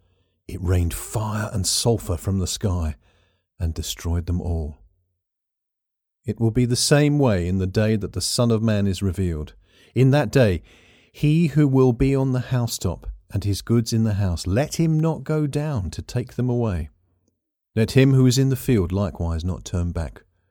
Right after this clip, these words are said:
Remember Lot's wife. Whoever seeks to save his life loses it, but whoever loses his life preserves it.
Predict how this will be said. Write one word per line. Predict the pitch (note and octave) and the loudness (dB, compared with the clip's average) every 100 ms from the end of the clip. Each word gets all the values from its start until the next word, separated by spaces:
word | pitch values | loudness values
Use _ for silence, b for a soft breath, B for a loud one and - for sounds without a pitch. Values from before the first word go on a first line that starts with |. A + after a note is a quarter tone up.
| _ _ _ _ | _ _ _ _
Remember | F#2 F#2 F#2 G2+ G#2+ A2+ | -2 0 2 2 2 0
Lot's | A2 G#2 - - | 0 -2 -6 -2
wife. | F#2+ D#2 - - _ _ _ _ _ _ _ _ _ | -2 -2 -6 -14 _ _ _ _ _ _ _ _ _
Whoever | A2 A2 G#2 | 2 2 2
seeks | - G#2+ - | -2 -2 -4
to | |
save | - - C3+ A#2+ | -2 0 0 0
his | G#2+ | 0
life | A2 G#2 - | 0 0 0
loses | G#2+ B2+ A#2 E2+ | 4 6 4 0
it, | E2 - - _ _ _ _ _ _ | -4 -8 -20 _ _ _ _ _ _
but | - | -6
whoever | F2+ F#2+ F#2+ G2 | -2 0 0 2
loses | G2 G2+ G#2 - | 2 0 -2 -4
his | G2+ | -2
life | F#2 F2 E2 - | 0 0 -2 -2
preserves | F#2 F2 F#2 D#2+ D#2 | -4 0 0 0 -4
it. | - - | -10 -14